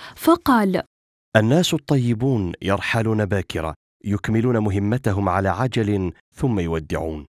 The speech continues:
Speaker 2: وهكذا الحال مع الفنان الشيخ عطلة الذي خطفه الموت اليوم في حادث مرور أليم بعدما ظل لسنوات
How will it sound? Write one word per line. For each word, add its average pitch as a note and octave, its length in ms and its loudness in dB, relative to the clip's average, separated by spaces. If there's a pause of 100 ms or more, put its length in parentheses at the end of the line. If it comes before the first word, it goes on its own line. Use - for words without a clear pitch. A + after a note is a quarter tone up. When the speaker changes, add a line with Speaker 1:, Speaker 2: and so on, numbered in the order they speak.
(200)
Speaker 2:
وهكذا F#2 380 -2
الحال F2+ 540 -2
مع F2 160 0
الفنان G2+ 520 -2
الشيخ F#2+ 360 -2
عطلة G2 460 -2 (340)
الذي F2 260 -2
خطفه A2 560 -2
الموت G#2+ 380 -2
اليوم G2+ 300 0
في G2+ 140 -4
حادث G2+ 380 -2
مرور G2+ 340 0
أليم G2+ 580 0 (280)
بعدما G2+ 360 2
ظل G#2+ 160 0
لسنوات G2+ 680 0